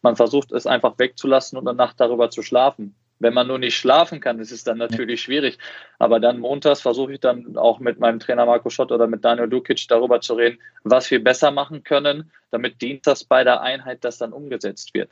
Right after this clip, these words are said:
Speaker 1: Aber ja, du hast recht, ich nehme es mit nach Hause,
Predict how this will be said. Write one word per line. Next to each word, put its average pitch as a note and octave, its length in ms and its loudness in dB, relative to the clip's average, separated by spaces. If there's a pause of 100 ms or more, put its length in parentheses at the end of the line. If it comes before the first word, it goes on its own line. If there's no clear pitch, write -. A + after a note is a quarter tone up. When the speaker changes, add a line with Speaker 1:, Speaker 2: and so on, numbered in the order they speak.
Speaker 1:
Aber A2+ 200 2
ja, B2+ 240 4
du A#2+ 160 -4
hast B2 160 -8
recht, C#3 240 -8 (180)
ich G#2+ 160 -14
nehme C3+ 220 -8
es C3+ 160 -10
mit C#3 160 -8
nach B2 160 -4
Hause, C#3 400 0